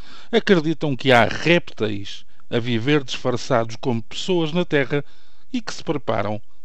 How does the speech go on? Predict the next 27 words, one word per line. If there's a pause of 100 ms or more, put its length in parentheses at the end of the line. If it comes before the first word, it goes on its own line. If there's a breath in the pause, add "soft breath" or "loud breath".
para
assumir
o
controlo. (840 loud breath)
À
boa
maneira
americana,
esta
sondagem
pretendeu
ainda
ver
a
diferença
entre
eleitores
republicanos
e
democratas (540 loud breath)
no
que
diz
respeito
a
algumas
teorias.